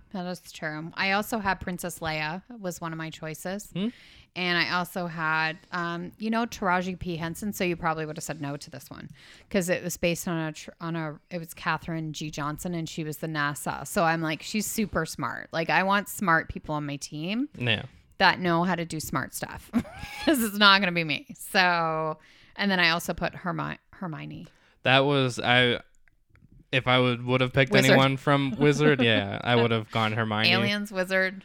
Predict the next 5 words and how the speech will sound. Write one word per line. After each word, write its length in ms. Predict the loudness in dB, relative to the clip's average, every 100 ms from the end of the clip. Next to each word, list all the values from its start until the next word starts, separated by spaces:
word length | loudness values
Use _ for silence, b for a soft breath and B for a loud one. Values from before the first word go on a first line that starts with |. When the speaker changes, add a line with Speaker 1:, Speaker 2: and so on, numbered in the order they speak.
| -16
Speaker 1:
or 160 | -12 -8
whatever. 440 | -8 -8 -10 -12 -4
Speaker 2:
Android. 480 | -4 -4 -6 -6 -8 -6
Speaker 1:
Android. 520 | -4 -2 -2 -2 -4 0
Speaker 2:
Yeah, 200 | 0